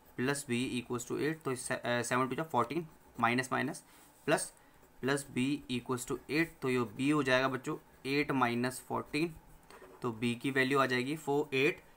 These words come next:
नाइन, टेन, इलेवन, ट्वेल्व, थर्टीन, फ़ोर्टीन, ये हो जाएगी बच्चों माइनस सिक्स। तो देखिए ए आई बच्चों मेरे पे क्या, ए आई मेरे पे माइनस सेवन और बी आई मेरे पे माइनस सिक्स, जो कि बहुत ही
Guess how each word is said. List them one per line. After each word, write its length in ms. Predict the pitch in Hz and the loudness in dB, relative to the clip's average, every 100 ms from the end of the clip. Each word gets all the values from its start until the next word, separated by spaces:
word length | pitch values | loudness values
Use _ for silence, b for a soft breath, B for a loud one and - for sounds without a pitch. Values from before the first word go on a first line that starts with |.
| - | -2
नाइन, 220 | 123 131 147 | 2 2 2
टेन, 180 | 147 | 0
इलेवन, 340 | - 127 127 131 | 0 0 0 0
ट्वेल्व, 240 | 139 147 147 | -2 -2 -2
थर्टीन, 240 | 123 135 139 | -4 -4 -4
फ़ोर्टीन, 360 | 120 113 117 | -6 -4 -4
ये 40 | 120 | -2
हो 60 | |
जाएगी 260 | 117 123 127 | -2 -2 -4
बच्चों 260 | 123 - 147 | -6 -4 -2
माइनस 480 | 110 110 110 120 | 0 -2 -4 -6
सिक्स। 300 | - - - - B B - | -6 -8 -10 -16 B B -2
तो 80 | |
देखिए 400 | 127 131 165 185 180 - - | 0 2 2 2 0 -14 -2
ए 140 | 139 156 | 6 10
आई 220 | 156 156 | 10 10
बच्चों 260 | 156 151 165 | 2 2 2
मेरे 140 | 156 | 2
पे 160 | - 160 | 2 0
क्या, 240 | 156 180 240 - - - - | 4 4 4 -10 -20 -10 2
ए 120 | 147 | 6
आई 160 | 143 143 | 8 6
मेरे 140 | 139 | 4
पे 120 | 156 | 4
माइनस 420 | 131 123 127 151 | 6 6 6 2
सेवन 360 | - 165 185 220 b b b 127 | 4 4 6 2 b b b 4
और 140 | 127 | 4
बी 200 | 127 135 | 4 6
आई 160 | 135 135 | 6 6
मेरे 180 | 131 | 4
पे 160 | 123 - | 2 2
माइनस 420 | - 110 110 120 | 4 6 4 2
सिक्स, 360 | - 196 202 - B B 123 | 4 2 2 -6 B B -2
जो 100 | 120 | 0
कि 140 | 127 | 2
बहुत 320 | 113 110 | 2 4
ही 60 | 135 | 6